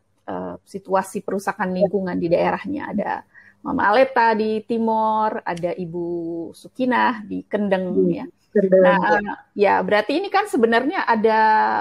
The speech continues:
Speaker 1: banyak gitu ya permasalahan lingkungan dan juga dampaknya terhadap perempuan dan masyarakat adat ya di berbagai pulau di Indonesia.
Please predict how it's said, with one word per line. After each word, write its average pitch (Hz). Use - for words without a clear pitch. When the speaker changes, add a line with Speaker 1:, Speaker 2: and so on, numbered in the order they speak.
Speaker 1:
banyak 233
gitu 202
ya 208
permasalahan 202
lingkungan 208
dan 185
juga 180
dampaknya 180
terhadap 175
perempuan 196
dan 175
masyarakat -
adat 220
ya -
di 175
berbagai 175
pulau 180
di 196
Indonesia. 180